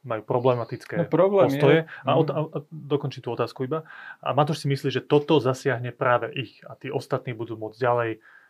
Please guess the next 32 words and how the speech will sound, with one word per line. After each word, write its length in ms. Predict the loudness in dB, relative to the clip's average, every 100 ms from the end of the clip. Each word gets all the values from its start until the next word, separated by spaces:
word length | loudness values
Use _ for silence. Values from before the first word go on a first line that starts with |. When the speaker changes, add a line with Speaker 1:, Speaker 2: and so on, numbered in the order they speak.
| _ _
Speaker 1:
že 60 | -12
v 60 | -4
pohode 320 | -2 -2 -6
fungovať, 480 | -12 -10 -8 -8 -10
ako 120 | -14 -16
fungovali. 500 | -16 -16 -16 -16 -18 _ _ -12
Tvoja 480 | -2 0 0 -2 -6 -20 -20 _ -16
odpoveď 480 | -14 -8 -6 -6 -8
na 80 |
tú 160 | -10 -10
moju 240 | -10 -10
pôvodnú 320 | -8 -8 -10 -10
otázku 400 | -12 -10 -4 0
a 80 |
reakcia 320 | 2 2 -2 -12
na 80 |
Matúša? 400 | -12 -14 -16 -18 -20 -20 _ _ _
Speaker 2:
No, 100 | -10
podľa 320 | 0 2 4 2
mňa 240 | 0 0 0 -2
sa 160 | -6 -8
stane 380 | 0 0 0 -2
to, 180 | -6
že 140 | -6 -8
v 80 | -8
tých 160 | -8
krajinách, 640 | -8 -4 -2 -2 -2 -2 -6
kde 260 | -10 -10
vlastne 480 | -10 -10 -12 -12 -14
tá, 220 | -14 -18 _ _ _
hm, 260 | -14 -14 -14 _
čo, 240 | -16